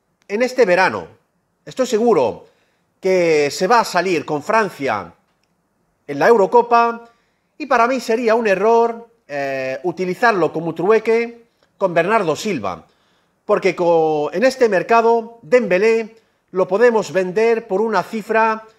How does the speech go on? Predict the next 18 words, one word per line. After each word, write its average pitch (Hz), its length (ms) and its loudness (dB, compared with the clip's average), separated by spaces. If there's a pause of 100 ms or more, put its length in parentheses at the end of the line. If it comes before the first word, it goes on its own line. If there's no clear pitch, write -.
(280)
que 233 140 6
rondaría 208 560 2
los 190 160 0
setenta 190 540 0
millones 165 480 -4
de 165 100 2
euros 233 640 2 (260)
sin 175 300 -8
ningún 240 500 -4
problema. 123 640 0 (600)
Y 285 60 0
ahora 277 140 6
vamos 269 460 2
con 208 180 0
el 185 120 -2
vídeo 247 600 2
de 180 100 2
hoy. 117 520 2